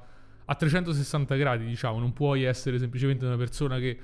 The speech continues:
conosce se stesso, è consapevole, medita quello che puoi, ma, eh, poi dal livello di personalità non è in grado di avere un discorso, non è in grado di esprimersi, non è in grado di socializzare. L'ho detto più volte, il mondo interiore e il mondo esterno devono essere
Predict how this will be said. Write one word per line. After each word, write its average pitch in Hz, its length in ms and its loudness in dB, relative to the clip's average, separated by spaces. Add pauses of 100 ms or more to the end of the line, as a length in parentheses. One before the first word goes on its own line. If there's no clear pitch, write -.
(720)
conosce 156 460 4
se 143 120 -2
stesso, 156 420 -2
è - 80 -4
consapevole, 127 720 0
medita 120 440 0
quello 123 160 -2
che 143 120 2
puoi, 117 320 0
ma, 120 400 -2 (100)
eh, 127 80 -2
poi 131 280 2
dal 127 140 2
livello 131 220 2
di 131 100 0
personalità 131 540 -2
non 120 160 -2
è - 20 0
in 123 140 0
grado 120 340 -2
di 117 240 -4 (460)
avere 120 240 2
un 120 80 2
discorso, 151 560 0
non 120 160 0
è - 20 2
in 120 80 2
grado 123 220 2
di 113 80 -2
esprimersi, 131 640 0
non 117 100 -2
è 120 60 0
in 123 60 0
grado 120 180 2
di 117 60 0
socializzare. 123 760 -2
L'ho 135 100 0
detto 147 360 -2 (680)
più 180 180 2
volte, 135 540 0 (520)
il 123 180 0
mondo 147 460 2
interiore 127 640 0
e 127 40 2
il 123 60 0
mondo 131 440 0
esterno 127 580 -2
devono 127 340 -2
essere 120 680 -6